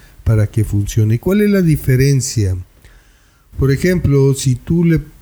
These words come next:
preguntas a un anexado de puerta cerrada, este, le ofreces una copa de vino o, o droga, le dices, "Oye, ¿quieres, este, una cerveza?".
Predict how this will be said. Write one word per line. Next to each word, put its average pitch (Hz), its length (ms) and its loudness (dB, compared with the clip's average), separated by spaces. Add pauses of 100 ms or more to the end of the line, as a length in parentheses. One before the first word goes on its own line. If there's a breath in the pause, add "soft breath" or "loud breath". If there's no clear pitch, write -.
preguntas 131 960 -2
a 123 160 2
un 147 180 2
anexado 147 580 2
de 123 120 2
puerta 139 340 -2
cerrada, 131 520 0
este, 120 340 -2
le 113 80 0
ofreces 131 480 -4
una 135 200 0
copa 131 300 -2
de 110 160 2
vino 117 340 0
o, 101 460 0
o 101 80 2
droga, 120 340 2
le 110 140 2
dices, 127 400 -2
"Oye, 151 300 0
¿quieres, 147 380 -2
este, 117 640 0
una 151 180 2
cerveza?". 156 480 0